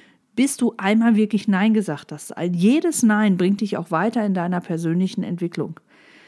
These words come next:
Das finde ich ist ein ganz wichtiger Gedanke und den möchte ich dir jetzt heute hier mal mit auf den Weg geben.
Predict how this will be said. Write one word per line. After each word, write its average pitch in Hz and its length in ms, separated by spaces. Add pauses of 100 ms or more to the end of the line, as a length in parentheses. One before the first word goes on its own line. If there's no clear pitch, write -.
(180)
Das - 120
finde 208 200
ich 202 100
ist 202 140
ein 190 100
ganz 208 260
wichtiger 196 420
Gedanke 185 580 (600)
und 180 180
den 190 120
möchte 190 260
ich 202 100
dir 196 100
jetzt 180 200
heute 185 240
hier 196 240
mal 190 160
mit 185 260
auf 165 200
den 160 200
Weg 175 200
geben. 147 340